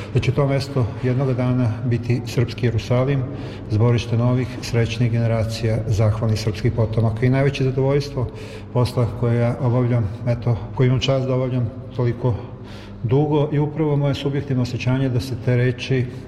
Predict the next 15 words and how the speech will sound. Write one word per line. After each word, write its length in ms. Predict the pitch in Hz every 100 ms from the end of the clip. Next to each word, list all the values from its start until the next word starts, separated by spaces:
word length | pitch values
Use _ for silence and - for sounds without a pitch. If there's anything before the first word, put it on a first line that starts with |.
| - -
ostvaruju 420 | 120 123 123 123
upravo 260 | 123 127 117
u 40 |
vremenu 300 | 117 117 113
u 60 | 110
kome 160 | 110
živimo. 500 | 107 117 139 147 135 - - - - - - - -
Broj 200 | 127 127
posetilaca 460 | 120 131 123 123
se 140 | - 120
gotovo 300 | 117 120 113
desetostručio 920 | 107 - 113 131 120 147 143 - 143 -
posle 320 | 123 123 123 104 -
pauze 440 | 127 123 123 - 113 104 127
zbog 200 | 117